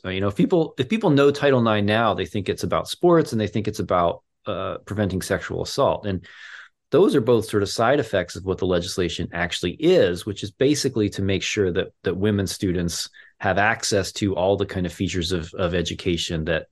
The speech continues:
male students do, right? And so sports just happen to fall under that. Um, and when it's passed, the original, the main intention of that law is to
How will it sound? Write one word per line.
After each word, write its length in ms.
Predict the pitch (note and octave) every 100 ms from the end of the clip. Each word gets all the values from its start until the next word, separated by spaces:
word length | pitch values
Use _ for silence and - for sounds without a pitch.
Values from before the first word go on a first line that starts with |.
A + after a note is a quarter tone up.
| -
male 180 | A2 G#2+
students 440 | - - - -
do, 280 | - - -
right? 320 | - F2 G2+ G#2
And 120 | G2
so 140 | A2
sports 500 | F#2+ - C#3+ E3+ D#3
just 200 | - G#2
happen 400 | - B2 B2 A2
to 100 | G2
fall 380 | G2+ G2+ F2+ F2+
under 260 | C#3+ F#3 F#2
that. 280 | C2 B1+ - - - - - -
Um, 440 | G#2 G2+ G2+ A#2 _ -
and 140 | B2
when 100 | C3+
it's 120 | C#3 -
passed, 520 | - A#3+ F3+ A#2+ -
the 120 | A#2+
original, 380 | A#2+ A2 G#2 G#2+
the 60 | A2+
main 340 | B2 F3 F#3
intention 480 | B2 - D#3+ F3+ A2+
of 80 | F#2
that 200 | F#2 D#2+
law 300 | E3 G3 G#2
is 180 | F#2+ -
to 380 | - G2+ F#2+